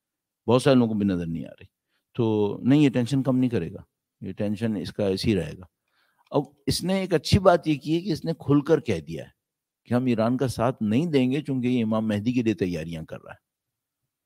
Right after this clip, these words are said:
اس لیے میں کہہ رہا ہوں کہ یہ دور بہت اچھا دور ہے کہ اس میں حق اور باطل دونوں کھل کے سامنے آ رہے ہیں۔ اس نے کہا ہے، یہ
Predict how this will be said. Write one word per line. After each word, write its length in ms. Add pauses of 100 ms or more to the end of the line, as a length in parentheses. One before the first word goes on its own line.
(920)
اس 240
لیے 100
میں 140
کہہ 180
رہا 80
ہوں 120
کہ 80
یہ 220
دور 280
بہت 240
اچھا 300
دور 180
ہے 80
کہ 160
اس 120
میں 160
حق 120
اور 120
باطل 320
دونوں 200
کھل 180
کے 80
سامنے 340
آ 140
رہے 100
ہیں۔ 1000
اس 80
نے 80
کہا 240
ہے، 60
یہ 120